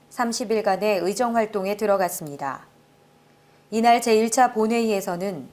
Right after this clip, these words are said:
우리 시에 무분별하게 건설된 원룸, 주택의 문제점을 보완하고 개선해야 한다는 김수우 의원의 자유 발언을 시작으로 회기 결정 안건과 회의록 서명 의원 선출, 이천십오 년도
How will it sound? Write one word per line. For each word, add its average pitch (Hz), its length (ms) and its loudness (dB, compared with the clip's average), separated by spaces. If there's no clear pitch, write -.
우리 214 220 0
시에 240 280 0
무분별하게 233 800 2
건설된 196 720 0
원룸, 190 540 -2
주택의 220 480 0
문제점을 214 800 2
보완하고 208 600 4
개선해야 208 520 0
한다는 170 560 -4
김수우 226 560 2
의원의 208 380 4
자유 208 320 2
발언을 208 360 4
시작으로 165 640 -2
회기 269 260 4
결정 233 360 4
안건과 190 800 2
회의록 247 400 2
서명 247 360 0
의원 202 260 2
선출, 202 560 -4
이천십오 233 540 2
년도 208 560 2